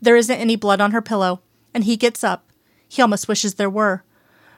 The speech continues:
for then he would have solid evidence that she spent last night in his arms, afraid and vulnerable, seeking him out because she needed him. But then he notices the last remnants of her perfume left on his shirt, and he pulls his collar up to his nose to take in the scent,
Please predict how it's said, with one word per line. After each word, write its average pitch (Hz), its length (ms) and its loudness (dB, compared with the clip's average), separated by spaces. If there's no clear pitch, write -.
for 233 180 2
then 247 340 -2
he 262 280 -4
would 254 160 0
have 226 240 0
solid 214 340 0
evidence 196 480 -4
that - 140 -6
she - 160 -2
spent 208 260 -6
last 190 280 -4
night 202 100 -2
in 202 100 0
his 208 180 -2
arms, 185 460 -4
afraid 208 380 0
and 202 120 0
vulnerable, 190 520 -4
seeking 269 420 -2
him 240 140 0
out 214 160 2
because 214 220 -4
she - 160 0
needed 208 300 -2
him. 180 280 -6
But 233 100 0
then 262 140 4
he 254 120 -2
notices 240 500 0
the 214 100 -4
last 202 320 2
remnants 214 340 -2
of 214 80 -10
her 226 100 -2
perfume 214 460 -4
left 190 220 -4
on 202 120 0
his 208 120 -4
shirt, 202 400 -4
and 226 100 0
he 233 60 4
pulls 240 240 0
his 233 120 -4
collar 220 360 0
up 220 140 -4
to 247 140 -4
his 240 140 0
nose 202 420 0
to - 80 -12
take 202 260 -4
in 208 80 0
the 214 60 -2
scent, - 440 -4